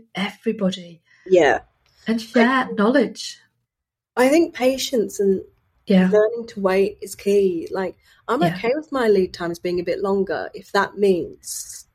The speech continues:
Speaker 1: Yes.
Speaker 2: we have a more sustainable progress.
Speaker 1: Yeah. Yeah.
Speaker 2: Process, not progress, sorry. Um, I'm, I'm fine with that,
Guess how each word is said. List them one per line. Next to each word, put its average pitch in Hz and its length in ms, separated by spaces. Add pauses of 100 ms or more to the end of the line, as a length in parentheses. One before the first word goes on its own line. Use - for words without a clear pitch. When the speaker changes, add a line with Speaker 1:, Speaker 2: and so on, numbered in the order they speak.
(460)
Speaker 1:
Yes. - 420 (1600)
Speaker 2:
we 208 120
have 196 140
a 202 60
more 196 240
sustainable 185 500
progress. 185 1080
Speaker 1:
Yeah. 185 100
Yeah. 185 180 (280)
Speaker 2:
Process, 196 640
not - 140
progress, - 320
sorry. - 100 (560)
Um, 190 640
I'm, 220 100
I'm 277 220
fine 208 300
with 285 180
that, - 240